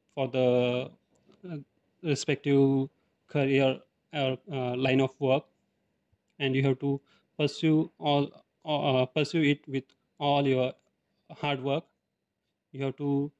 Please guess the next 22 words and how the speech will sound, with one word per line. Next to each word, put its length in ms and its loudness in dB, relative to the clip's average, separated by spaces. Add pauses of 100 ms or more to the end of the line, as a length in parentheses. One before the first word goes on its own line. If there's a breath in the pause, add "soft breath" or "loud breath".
(240)
keep 260 -2
in 100 2
your 140 4
mind 380 2
that 300 -2
you 260 -2
have 160 -2
to 280 -2
achieve 300 0
some 220 2
goal, 340 4
and, 200 -2 (420)
uh, 300 -2
for 220 -2
that 200 -2
purpose, 400 -6 (320)
you 120 -6
have 120 -2
to 60 -6
work 280 2 (120)
very 240 2
hard. 340 -4